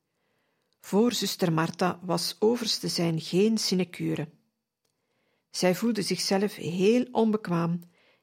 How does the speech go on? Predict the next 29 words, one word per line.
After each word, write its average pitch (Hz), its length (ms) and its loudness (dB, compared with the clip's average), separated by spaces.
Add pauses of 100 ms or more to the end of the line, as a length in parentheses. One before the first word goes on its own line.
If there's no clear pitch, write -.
(140)
en 180 200 2
kwam 175 300 2
liever 233 380 2
op 175 140 -2
de 170 100 0
laatste 202 420 -2
plaats 185 380 -2
te - 60 -8
staan 180 340 0
dan 175 140 2
op 175 120 -2
de 226 100 2
eerste. 180 480 -2 (2500)
Telkenmale 185 960 2
moesten 202 400 2
de 175 120 2
anderen 226 480 2
haar 175 300 -2
overtuigen 175 640 0
van 170 180 0
haar 180 200 0
geschiktheid. 165 840 -6 (1300)
Zo 175 380 0
ook 175 260 -4
die 185 140 2
namiddag. 196 460 2 (1400)
Zowel 202 420 2
zuster 214 380 -2
Alberta, 185 720 0